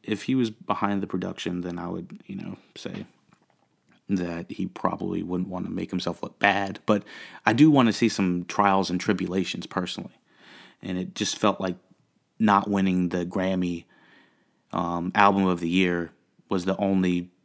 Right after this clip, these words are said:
real big stump he had to go over. And, uh, I don't know, just wanted a little bit more than that, I guess.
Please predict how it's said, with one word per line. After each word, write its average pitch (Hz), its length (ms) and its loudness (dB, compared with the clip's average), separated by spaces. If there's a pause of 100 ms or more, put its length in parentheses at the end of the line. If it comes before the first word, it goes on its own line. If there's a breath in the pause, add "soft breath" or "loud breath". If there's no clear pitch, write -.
(480)
real 98 280 2
big 90 300 -2
stump 90 420 0
he 95 100 -2
had 87 140 -4
to 87 60 -2
go 87 240 -2
over. 87 300 -4
And, 87 360 -8 (720 soft breath)
uh, 87 540 -8 (460)
I 117 80 -4
don't 123 120 2
know, 120 140 0
just - 240 -6
wanted 110 260 2
a 101 40 2
little 101 160 2
bit 104 160 0
more 95 220 -2
than 87 140 -10
that, 87 120 -10
I 90 60 -10
guess. 92 320 -10